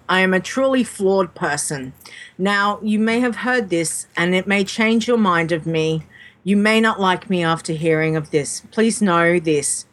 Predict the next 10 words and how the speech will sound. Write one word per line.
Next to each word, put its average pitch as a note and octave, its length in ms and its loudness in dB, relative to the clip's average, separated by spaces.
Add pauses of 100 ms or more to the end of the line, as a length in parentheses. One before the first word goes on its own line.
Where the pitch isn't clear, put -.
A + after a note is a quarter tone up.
(360)
should G#3+ 320 0
not F#3+ 300 2
cast - 540 -2 (100)
blame F#3+ 460 2
on E3+ 300 -2
any G3 380 2
others D#3+ 500 0 (560)
or F#3 220 2
the F#3 100 2
show. C#3+ 360 0